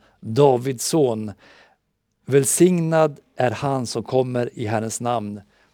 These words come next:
Hosianna i höjden." Amen. Herre, helg oss i sanningen. Ditt ord är sanning. Amen.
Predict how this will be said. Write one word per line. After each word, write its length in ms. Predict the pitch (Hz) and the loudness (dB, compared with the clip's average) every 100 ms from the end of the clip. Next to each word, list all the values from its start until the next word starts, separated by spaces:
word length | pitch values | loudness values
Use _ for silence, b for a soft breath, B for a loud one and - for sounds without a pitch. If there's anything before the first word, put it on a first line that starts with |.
| _ | _
Hosianna 840 | _ 120 - 123 120 123 110 107 107 - | _ -10 -6 -2 -2 -4 -8 -10 -12 -12
i 180 | 107 | -12
höjden." 560 | 92 120 117 101 104 101 - _ _ _ _ _ _ _ _ _ _ _ _ _ _ _ _ _ _ _ _ | -8 -6 -6 -8 -12 -16 -20 _ _ _ _ _ _ _ _ _ _ _ _ _ _ _ _ _ _ _ _
Amen. 540 | 120 110 101 101 101 92 _ _ _ _ _ _ _ _ _ _ _ _ _ _ _ _ _ _ _ _ _ | -4 -4 -4 -10 -12 -16 _ _ _ _ _ _ _ _ _ _ _ _ _ _ _ _ _ _ _ _ _
Herre, 280 | - 123 123 | 2 4 6
helg 320 | 135 151 143 | 6 4 6
oss 220 | 147 - | 4 4
i 60 | 135 | 2
sanningen. 680 | 151 139 139 139 139 135 123 _ _ _ _ _ _ _ _ _ _ | 2 2 0 -2 -2 -4 -10 _ _ _ _ _ _ _ _ _ _
Ditt 280 | 117 101 - | -8 -8 -6
ord 460 | - 123 104 104 - _ _ _ - | -4 -4 -4 -12 -16 _ _ _ -14
är 200 | 98 98 | -12 -10
sanning. 580 | - 113 101 98 95 _ _ _ _ _ _ _ _ _ _ _ _ _ _ _ | -12 -12 -14 -18 -20 _ _ _ _ _ _ _ _ _ _ _ _ _ _ _
Amen. 440 | 110 98 95 90 | -12 -10 -14 -18